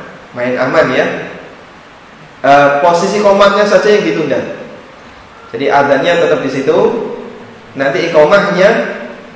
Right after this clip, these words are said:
mungkin ditunda sepuluh menit atau lima belas menit, menjamin agar kita yakin subuhnya insya Allah nggak kecepatan. Masalah adanya, "Pak, nanti adanya kecepatan gimana?"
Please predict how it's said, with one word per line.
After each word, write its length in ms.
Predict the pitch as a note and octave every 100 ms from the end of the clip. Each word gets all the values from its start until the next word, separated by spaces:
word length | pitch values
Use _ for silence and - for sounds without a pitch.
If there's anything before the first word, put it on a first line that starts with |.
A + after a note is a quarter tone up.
| -
mungkin 260 | A#2+ C3+ C#3 B2
ditunda 320 | C3+ C3 B2+
sepuluh 440 | B2 - B2+ B2 B2
menit 360 | C#3+ D#3 -
atau 160 | B2 B2+
lima 320 | C3 B2 A#2
belas 280 | A#2+ A#2+ B2+
menit, 520 | B2+ E3 - - - - - - -
menjamin 640 | E3 E3 D#3 C3+ F3 G#3+ G#3+
agar 320 | G#3+ E3+ E3
kita 320 | F3 F3+ E3+
yakin 720 | G3 G#3+ G3+ G#3+ A3+ A3 A3+
subuhnya 960 | A3+ G#3+ G3+ F3 E3 E3 A3+ - - - -
insya 240 | C#3+ -
Allah 240 | - - -
nggak 160 | -
kecepatan. 300 | - - - - - - - - - - - - - - - - - - - - - - - - -
Masalah 560 | B2+ B2+ D#3+ E3 D#3+ D#3
adanya, 400 | D3+ D3 F#3 F#3
"Pak, 100 | -
nanti 160 | F#3 F#3
adanya 340 | F3 D#3 F#3 F#3+
kecepatan 400 | F#3+ - F#3+ E3
gimana?" 320 | E3 D#3+